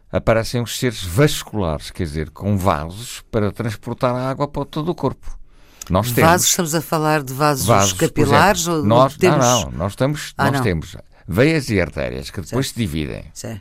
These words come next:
Speaker 1: Os capilares, veias e artérias que transportam, não é, o sangue é uma solução aquosa, tem muita água.
Speaker 2: Sim.
Speaker 1: E nas plantas, os vasos delas chamam-se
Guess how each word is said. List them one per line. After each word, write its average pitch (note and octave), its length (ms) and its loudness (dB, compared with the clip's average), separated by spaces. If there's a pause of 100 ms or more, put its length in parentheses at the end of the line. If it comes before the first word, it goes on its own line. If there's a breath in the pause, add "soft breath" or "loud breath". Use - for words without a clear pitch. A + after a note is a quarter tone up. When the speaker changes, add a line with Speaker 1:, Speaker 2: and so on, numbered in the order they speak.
(140)
Speaker 1:
Os - 80 -20
capilares, F2 460 -2 (600 loud breath)
veias G#2 260 0
e B2+ 40 2
artérias B2+ 340 -2
que - 120 -14
transportam, C3 680 -2 (340 soft breath)
não A2 120 2
é, A#2 60 4 (160)
o A2 120 -8
sangue C3+ 480 -2 (340 soft breath)
é - 60 -2
uma D3+ 140 2
solução G2+ 360 -2
aquosa, G2 440 0
tem D#2+ 160 -4
muita F2 240 -2
água. D2+ 400 -4
Speaker 2:
Sim. - 220 -12 (200)
Speaker 1:
E G2+ 140 2
nas C#3 180 2
plantas, F#2 600 -4 (420 soft breath)
os G2 160 -2
vasos G2 420 0
delas G#2+ 380 -2
chamam-se - 680 -4